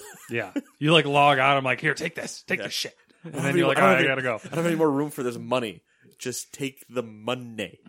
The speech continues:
Speaker 1: I'm like, "All right, well."
Speaker 2: Um, got the Exocraft, which there is a way for, there's a way that you can use every,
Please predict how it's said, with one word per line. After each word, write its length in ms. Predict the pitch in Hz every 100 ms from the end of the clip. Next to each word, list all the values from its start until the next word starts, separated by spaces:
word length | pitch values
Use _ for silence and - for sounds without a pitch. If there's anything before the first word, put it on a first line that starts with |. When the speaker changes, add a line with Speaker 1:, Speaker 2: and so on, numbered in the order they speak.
| - 147 - 92
Speaker 1:
I'm 80 |
like, 200 | 85 82
"All 140 | 101 95
right, 200 | 85 120
well." 180 | 104 107 _ _ _ _ _
Speaker 2:
Um, 680 | 120 117 113 110 104 101 - _ -
got 160 | 131 131
the 80 | 135
Exocraft, 840 | 127 - 123 - 123 120 123 -
which 220 | 139 -
there 140 | 151 185
is 100 | 214
a 60 |
way 360 | 160 143 143 139
for, 560 | - 131 123 117 113 _ _ _ _ _ _ _ 135
there's 240 | 127 123
a 40 | 123
way 240 | 151 196
that 120 | 175
you 200 | 139 135
can 180 | 147 117
use 460 | 107 113 117 107 -
every, 260 | 90 92